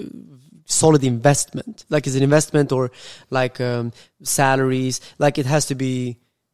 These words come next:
like, a business idea where the purpose is to make more.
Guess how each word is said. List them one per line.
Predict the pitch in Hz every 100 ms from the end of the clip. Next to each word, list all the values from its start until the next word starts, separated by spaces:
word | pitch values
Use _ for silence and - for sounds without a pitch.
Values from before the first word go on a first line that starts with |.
| _ -
like, | 131
a | 127
business | 139 127 131 123
idea | 123 127 - 151 156 196 _
where | 143 160 131 139
the | 135
purpose | 156 151 123
is | 120
to | 131
make | 117
more. | 127 123 - -